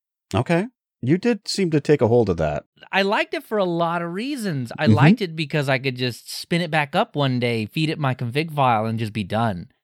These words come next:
Speaker 1: Man,
Speaker 2: All my
Speaker 1: that's
Speaker 2: stuff
Speaker 1: a
Speaker 2: is
Speaker 1: lot of
Speaker 2: there.
Speaker 1: value
Speaker 2: I
Speaker 1: in
Speaker 2: gotta,
Speaker 1: that. Yeah.
Speaker 2: I gotta, I gotta move my documents and stuff back over. No big deal. But the fact that I could have a working system in Nix O S after the first time faster than any other distro out there,
Speaker 1: Yeah.
Speaker 2: no matter what scripts I put together,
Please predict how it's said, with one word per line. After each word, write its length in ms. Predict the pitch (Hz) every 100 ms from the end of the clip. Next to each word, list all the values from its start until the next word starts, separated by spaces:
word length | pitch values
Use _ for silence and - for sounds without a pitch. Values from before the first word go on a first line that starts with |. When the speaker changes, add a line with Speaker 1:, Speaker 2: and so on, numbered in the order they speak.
| _
Speaker 1:
Man, 300 | 92 92 127
Speaker 2:
All 160 | - 139
my 120 | 139 135
Speaker 1:
that's 60 | 160
Speaker 2:
stuff 240 | 135 -
Speaker 1:
a 40 |
Speaker 2:
is 60 | 123
Speaker 1:
lot 100 | 147
of 40 | 120
Speaker 2:
there. 80 | 135
Speaker 1:
value 180 | 123
Speaker 2:
I 40 | 87
Speaker 1:
in 40 |
Speaker 2:
gotta, 200 | 165 82 - - -
Speaker 1:
that. 80 | 98
Yeah. 140 | 117
Speaker 2:
I 40 | 170
gotta, 160 | 208
I 80 | 226
gotta 140 | 254 220
move 220 | 226 185
my 100 | 190
documents 520 | 185 196 190 143 120
and 80 | 120
stuff 260 | - 117 -
back 240 | 104 98
over. 180 | 101 98
No 120 | 139
big 160 | 131 101
deal. 320 | 196 117 92 _ _ _
But 320 | 127 131 117 - _ _
the 220 | 143 127
fact 320 | - 151 143
that 120 | 135 120
I 120 | 113
could 120 | 113
have 140 | 117
a 40 | 101
working 360 | 117 123 113
system 540 | 101 110 104 98 92 - -
in 180 | 131 127
Nix 220 | 127 -
O 140 | 110
S 180 | 104 98
after 240 | 131 139
the 80 | 110
first 260 | - 120 -
time 280 | 107 101 95 _ _
faster 360 | - 131 123 123
than 180 | 113 113 -
any 320 | 175 190 185
other 220 | 170 139
distro 360 | 143 139 113 98
out 220 | 101 -
there, 280 | 64 - _ _ _ _
Speaker 1:
Yeah. 340 | 82 87 90 95
Speaker 2:
no 40 |
matter 160 | 135 110
what 240 | 143 330
scripts 400 | - - 139 -
I 80 | 117
put 220 | - 104
together, 480 | 101 98 76 60